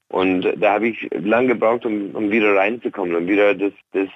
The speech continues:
der Beziehung, äh, so gesund zu machen. Und, ähm, am Ende mit diese, diese vierzehn Lieder dazustehen, das war das Ankommen. Ähm, und ich be-, vergleiche das mit, so, ich sage immer, es ist so meine musikalische High Brazil. Es ist der Platz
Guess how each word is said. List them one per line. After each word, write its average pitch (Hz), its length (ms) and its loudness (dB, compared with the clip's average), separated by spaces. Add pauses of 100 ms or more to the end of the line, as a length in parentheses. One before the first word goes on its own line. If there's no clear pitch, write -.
(100)
der 107 100 2
Beziehung, 107 600 0
äh, 104 380 -4
so 98 80 0
gesund 98 380 2
zu 117 80 -4
machen. - 360 -2
Und, 92 440 0
ähm, 98 540 2 (300)
am 117 200 2
Ende 131 260 2
mit 110 200 -4
diese, 107 320 0
diese 98 240 -4
vierzehn 113 320 -2
Lieder 123 200 0
dazustehen, 95 580 -2
das 98 100 -2 (100)
war 101 320 0 (200)
das 95 180 0
Ankommen. 104 800 0 (120)
Ähm, 92 340 2
und 92 260 0
ich 95 180 -4 (120)
be-, 92 240 -6
vergleiche 104 520 2
das 98 200 -2
mit, 78 200 -4
so, 104 80 2
ich 95 140 2
sage 104 200 2
immer, 104 120 0
es 95 100 -2
ist 101 180 -6
so 107 60 0
meine 98 260 0
musikalische 101 800 -2
High 95 200 2
Brazil. 92 440 2
Es 95 100 -20
ist 90 140 -20
der 98 120 2
Platz 104 260 2